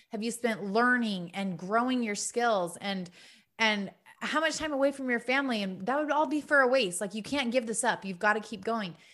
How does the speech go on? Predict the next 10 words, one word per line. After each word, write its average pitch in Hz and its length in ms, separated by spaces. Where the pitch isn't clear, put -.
And 233 160
I 254 80
would 247 180
play 269 320
that, 190 340
that 202 320
narrative 208 560
in 175 100
my 175 140
head 202 560